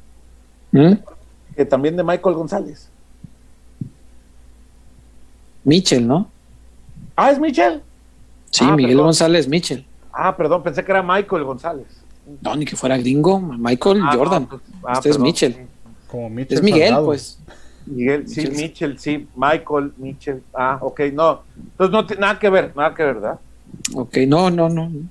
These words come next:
Speaker 2: Ah, ok,
Speaker 1: Pues,
Speaker 2: sí, sí, perdón, es que me, me confundí. Un saludo, este, a, a los, los amigos que nos ven. Este
Speaker 1: Saludos, amigos.
Speaker 3: Que nos ven.
Speaker 2: Y bueno, pues, por supuesto, a los, a los más de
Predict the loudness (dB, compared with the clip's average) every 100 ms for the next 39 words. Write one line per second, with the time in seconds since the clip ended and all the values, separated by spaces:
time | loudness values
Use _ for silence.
0 | -2 2 4 4 0 -4 -6 -12 -20 -20
1 | -16 -8 -4 -4 -4 -10 -12 -10 -10 -12
2 | -20 -20 -20 -20 -10 -6 0 0 0 0
3 | 0 0 2 2 0 -8 -14 -6 -2 0
4 | -2 -2 -2 -2 -4 -12 -16 -10 -6 -4
5 | -4 -4 -6 -2 2 2 0 -10 -20 -18
6 | -18 -8 -2 -2 -2 0 2 4 4 2
7 | 2 2 4 6 6 4 4 4 2 -2
8 | -14 -20 -20 -20 -20 -20 -20 -18 -14 -10
9 | -8 -4 2 4 6 2 -2 -6 -6 -6
10 | -2 2 4 4 2 0 -2 -2 -2 0
11 | 0 4 4 2